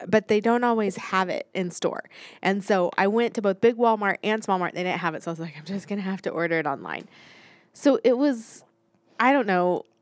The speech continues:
thirty-nine eighty-two, whatever it was. I was e-,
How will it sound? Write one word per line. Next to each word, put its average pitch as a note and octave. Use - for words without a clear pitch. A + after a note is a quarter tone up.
thirty-nine A3
eighty-two, F#3
whatever C4+
it D4
was. E3
I G3+
was G3+
e-, -